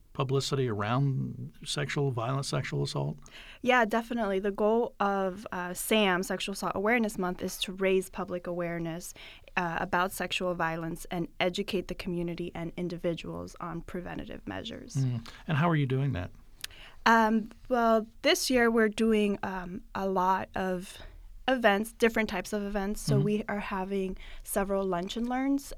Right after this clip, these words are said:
Speaker 2: our community events, you can say,
Speaker 1: Mm.
Speaker 2: um, around the topic of consent, um,
Speaker 1: Mm.
Speaker 2: because consent is very important in sexual violence. Um,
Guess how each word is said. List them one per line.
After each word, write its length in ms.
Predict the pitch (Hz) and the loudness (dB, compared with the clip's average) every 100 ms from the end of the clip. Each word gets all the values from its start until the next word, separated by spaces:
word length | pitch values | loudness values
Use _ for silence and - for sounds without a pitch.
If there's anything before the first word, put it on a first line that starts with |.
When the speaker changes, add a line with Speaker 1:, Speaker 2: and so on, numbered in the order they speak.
| 196 | -4
Speaker 2:
our 260 | 185 180 | -2 -2
community 580 | 180 226 196 196 196 208 | -4 0 0 2 0 -2
events, 360 | 190 185 190 196 | -2 -4 -4 -6
you 60 | |
can 140 | - 196 | -6 -8
say, 400 | - 185 175 190 | -4 -4 -4 -2
Speaker 1:
Mm. 220 | 175 160 139 - | 2 2 -2 -6
Speaker 2:
um, 320 | 190 180 175 - | -6 -4 -4 -4
around 380 | 196 202 208 254 | -4 2 4 4
the 80 | 220 | 0
topic 500 | - 185 - 185 - - | -4 -6 -4 -6 -6 -4
of 220 | 185 - | -4 -6
consent, 720 | - 180 - 151 - - - - - - | -6 -6 -4 -6 -8 -12 -16 -18 -16 -8
um, 220 | - 185 147 | -2 2 2
Speaker 1:
Mm. 20 | |
Speaker 2:
because 300 | 202 214 190 | 0 -2 -6
consent 500 | 220 202 220 196 - 202 | -8 0 10 12 12 10
is 460 | 196 - 208 - - - - - | 6 2 -2 -2 -6 -6 -8 0
very 300 | 196 190 185 | 2 2 0
important 800 | 180 - 196 180 - 175 170 - - - - | -2 -4 -2 -2 -2 -6 -6 -8 -10 -14 -4
in 220 | 190 180 | 0 0
sexual 440 | - 170 - 180 170 | -2 -8 -8 -8 -6
violence. 600 | 170 170 165 165 185 - | -8 -6 -8 -8 -10 -10
Um, 380 | 175 165 156 165 | -10 -8 -8 -10